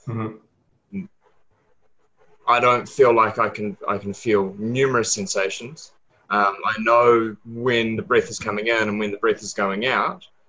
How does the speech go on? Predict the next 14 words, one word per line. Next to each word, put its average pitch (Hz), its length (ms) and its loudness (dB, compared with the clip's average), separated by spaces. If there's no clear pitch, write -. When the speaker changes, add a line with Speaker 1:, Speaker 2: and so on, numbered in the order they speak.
Speaker 1:
Mm-hmm. 107 120 2
Speaker 2:
um, 101 280 2
but 117 100 0
I 117 140 4
don't, 117 340 0
for 117 200 -2
instance, - 960 -6
feel 107 680 -2
difference 113 460 -2
in 101 440 -6
temperature. 120 480 -8
Speaker 1:
Mm. 110 360 -4
Speaker 2:
Um, 104 540 0
there's 120 240 0